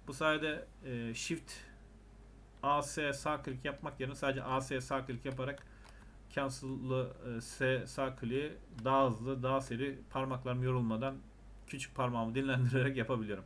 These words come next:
Evet. Başlayalım şimdi. E, burada ben bu slotu dönerken siz şu kara ruhun nasıl dolduğunu görün.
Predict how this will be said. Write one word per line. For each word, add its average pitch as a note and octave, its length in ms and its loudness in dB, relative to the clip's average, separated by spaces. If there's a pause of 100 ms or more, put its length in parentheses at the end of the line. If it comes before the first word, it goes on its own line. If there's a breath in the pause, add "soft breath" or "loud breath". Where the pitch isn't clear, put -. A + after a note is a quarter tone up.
Evet. A#2+ 180 -2 (1000 loud breath)
Başlayalım G3 500 4
şimdi. C3 380 -4 (300)
E, B2+ 320 2
burada F#3 360 4
ben F3+ 340 2
bu D#3+ 60 -2
slotu E3+ 320 -2
dönerken E3+ 320 2
siz E3 180 -6
şu - 140 -8
kara D3+ 260 2
ruhun D3+ 240 -2
nasıl C#3 380 0
dolduğunu B2+ 520 2 (140)
görün. G#2 220 0